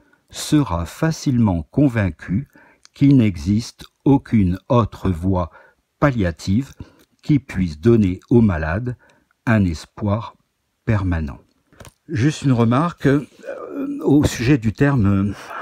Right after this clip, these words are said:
allopathe, allopathie, que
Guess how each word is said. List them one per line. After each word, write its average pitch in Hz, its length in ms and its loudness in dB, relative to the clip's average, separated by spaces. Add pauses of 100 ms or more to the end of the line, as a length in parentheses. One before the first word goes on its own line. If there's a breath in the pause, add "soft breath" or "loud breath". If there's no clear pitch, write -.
(440 loud breath)
allopathe, 113 720 -2 (720 loud breath)
allopathie, 101 760 0 (360)
que 107 440 4